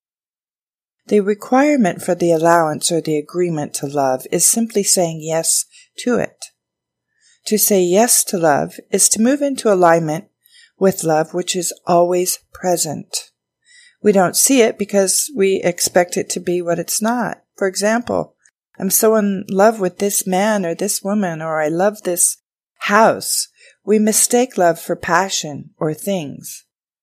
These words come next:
We mistake love for what we want it to be. Comfort from loneliness and companionship, although not wrong. But in fact, love expresses itself beyond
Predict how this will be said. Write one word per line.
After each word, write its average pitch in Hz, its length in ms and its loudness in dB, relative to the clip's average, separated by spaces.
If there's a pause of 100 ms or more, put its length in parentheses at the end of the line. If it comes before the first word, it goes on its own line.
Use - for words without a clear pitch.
(100)
We 208 160 2
mistake 247 520 0
love 165 240 2
for 190 140 -6
what 175 260 2
we 175 140 0
want 175 420 -2
it - 260 -4
to - 100 -8
be. - 440 -6 (600)
Comfort 220 640 0 (220)
from 190 200 0
loneliness 180 680 0 (100)
and 170 140 -4
companionship, 202 960 -2
although 175 300 4
not 147 300 -4
wrong. 185 500 -4 (520)
But 262 120 2
in 277 140 -2
fact, 180 360 2
love 175 240 2
expresses 180 640 0
itself 147 460 -4
beyond 143 320 -4